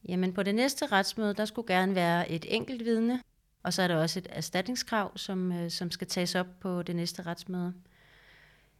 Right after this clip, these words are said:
Vi ved, der også er blevet lavet en mentalerklæring af den tiltalte. Den har ikke været præsenteret endnu, så den,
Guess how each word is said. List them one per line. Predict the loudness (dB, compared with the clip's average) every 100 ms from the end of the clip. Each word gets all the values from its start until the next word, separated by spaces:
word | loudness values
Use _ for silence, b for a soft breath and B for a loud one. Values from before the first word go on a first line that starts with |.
| b -6
Vi | 2
ved, | 6 6 4
der | 4
også | 4 2
er | 0
blevet | 0
lavet | 2 2 0 0
en | -2 0
mentalerklæring | 0 0 0 0 0 2 2 2 0
af | -2
den | -2
tiltalte. | -4 -4 -2 -4 -4 -4 -4 -6 -16 _ _ -4
Den | 0
har | 0
ikke | 0
været | -2 -2
præsenteret | -4 -4 -4 -2 -2 -2
endnu, | -2 -2 -4
så | -6 -6
den, | 0 0